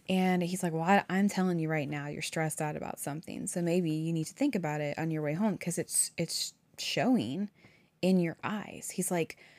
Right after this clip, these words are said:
"I don't see eyes like this in normal, average, everyday people." He's like,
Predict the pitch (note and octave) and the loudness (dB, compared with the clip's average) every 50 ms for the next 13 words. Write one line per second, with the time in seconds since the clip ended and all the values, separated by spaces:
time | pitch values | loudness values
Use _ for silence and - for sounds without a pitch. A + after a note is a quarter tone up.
0 | - - - - - - F#3 F#3+ A3 A#3+ A#3 - _ - - - - - G3 F#3 | -20 -20 -14 -4 0 2 4 6 6 4 2 0 _ -6 -2 0 0 2 2 2
1 | F#3 F3+ E3+ E3+ - - - - E3+ E3+ E3+ F3+ F3+ F3 - F3 D#3 D#3 D#3 - | 0 0 0 -2 -4 -6 -6 -4 -4 0 2 2 0 0 0 -2 -2 -2 -4 -6
2 | - - D3+ D3+ D3 D#3 - - - - - - _ _ _ _ _ _ _ _ | -6 -4 -4 -4 -2 -2 -2 -2 -2 -2 -4 -10 _ _ _ _ _ _ _ _
3 | _ _ _ _ _ _ - - F3+ F3 F3 E3+ E3+ E3+ E3+ E3+ E3 E3 D#3+ D#3+ | _ _ _ _ _ _ 0 2 4 4 4 4 4 2 2 2 2 2 2 2
4 | D#3+ D#3 - - - - C#3 D#3 D#3 D#3+ D#3+ D#3+ D#3 D3+ D#3 - - _ - D#3+ | 0 -2 -4 -6 -2 0 0 0 0 -2 -2 -4 -4 -6 -6 -10 -12 _ -4 -4
5 | E3 - - D#3 D#3 - - - _ - - - - C4+ C#4 - - C#3+ - - | -4 -4 -6 -8 -6 -8 -10 -12 _ -14 -10 -4 0 0 0 0 -2 -6 -6 -6
6 | - F3+ F3 E3 E3 - E3 D#3+ D#3 - - | -6 -4 -4 -4 -4 -4 -4 -6 -6 -8 -12